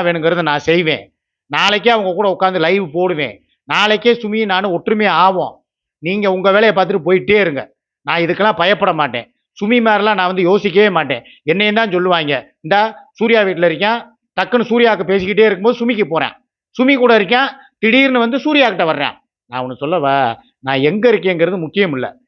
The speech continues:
நான் பண்ற காமெடி தான் முக்கியம். ஏதோ ஜாலியா பேசுறேனா, அரட்டை அடிக்கிறேனா,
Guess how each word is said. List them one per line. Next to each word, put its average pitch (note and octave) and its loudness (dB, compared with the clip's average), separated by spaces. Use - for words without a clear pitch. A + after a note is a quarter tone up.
நான் C#3 -2
பண்ற E3+ 0
காமெடி F3+ -2
தான் F3 0
முக்கியம். B2+ -10
ஏதோ D#3 -2
ஜாலியா G#3 2
பேசுறேனா, D#3+ 0
அரட்டை G3+ 0
அடிக்கிறேனா, C3+ -2